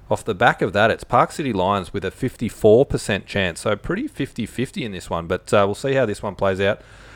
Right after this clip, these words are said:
A few notes from your good self, Ben. Another big divisional game here. Whilst we all know Manny's openly tanking, he's actually catching some nice breaks with his R B twos at the moment.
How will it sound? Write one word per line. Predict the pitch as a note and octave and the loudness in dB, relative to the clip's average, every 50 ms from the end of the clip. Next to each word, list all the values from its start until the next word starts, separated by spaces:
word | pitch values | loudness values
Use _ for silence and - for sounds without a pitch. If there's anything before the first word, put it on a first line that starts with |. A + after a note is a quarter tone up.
| - - - - | -20 -10 -4 -4
A | A#2+ | -4
few | G#2+ B2+ C#3 C#3+ | -2 -2 -2 0
notes | C#3 C#3 B2 - | 0 0 -2 -2
from | - - A#2+ A2 G#2 G2+ G2+ - | -4 -4 -4 -4 -4 -4 -8 -8
your | - G#2 G#2 | -6 -6 -4
good | G2 A#2+ A2+ - | -2 -2 -2 0
self, | - A#2+ A2+ G#2+ - | 2 2 2 2 2
Ben. | - G#2 G2 G2 G2+ - - - - - - - - - - - - - - - - | 2 0 0 0 -2 -6 -14 -20 -20 -20 -20 -20 -20 -20 -20 -20 -20 -20 -14 -10 -6
Another | - A2+ A2 A2+ A2 G#2+ G#2 | -2 2 4 4 4 4 4
big | F#2 G#2 A#2+ A2+ G2+ F2+ - - | 2 2 2 2 2 -2 -6 -8
divisional | - A#2 G2 G2 A2+ G#2+ F#2 G#2 G2 F#2+ | -8 -6 -4 -4 -4 -4 -4 -6 -8 -4
game | E2+ G2+ F#2+ F#2+ F#2+ F#2 | -2 -2 0 0 -2 -4
here. | F#2 D#2 F#2+ G#2 G2+ F#2+ F2+ F#2 F2+ - - - - - - - - - - | -6 -6 -2 0 2 2 2 2 0 -4 -10 -20 -20 -20 -20 -20 -16 -4 4
Whilst | G#2 A2 A2 A2 A2 - - - - - | 6 8 8 8 6 4 0 -12 -12 -6
we | - A2 A2 | 0 2 4
all | A2+ A#2 A#2 A#2 | 6 6 4 4
know | A2+ G#2+ G#2+ G#2 | 4 2 2 2
Manny's | G#2 G#2 G#2 G#2 G2+ G2 F2 | 2 2 0 0 -2 -2 -2
openly | A2+ A2 A2 - A2+ G2+ F#2+ F2+ | 0 0 0 0 -2 -4 -4 -4
tanking, | - - A2 A2+ A2 G#2 - F2+ F2 F2+ G#2 | -4 -4 -2 -2 -2 -4 -6 -8 -8 -8 -10
he's | G#2 A2 A2 B2 C#3+ D#3 | -8 -6 -4 -2 0 2
actually | E3 D#3 D3 - - C3 A2+ | 2 2 2 2 0 0 0
catching | - - B2 A#2 - - A#2+ A2 F#2+ | 2 2 2 2 2 0 -4 -4 -4
some | - - G#2+ G2+ G2+ | -2 -4 -4 -2 0
nice | G#2 G#2 G#2+ G#2 - | 2 4 4 4 2
breaks | - - G2+ G2+ G2 - - | 0 0 2 2 2 0 0
with | A#2+ G#2 F2 | -2 -2 -2
his | G2+ F#2 G2 | -2 0 2
R | G2 G2+ G2 | 4 4 4
B | F#2+ G2 F#2+ | 4 2 0
twos | - - A2+ G2+ F#2+ | 0 0 -2 -2 -2
at | F#2+ F#2 | -2 -4
the | F#2 | -4
moment. | G2 G2+ G2+ F#2 F2+ F2 - | -2 -2 0 0 -2 -4 -8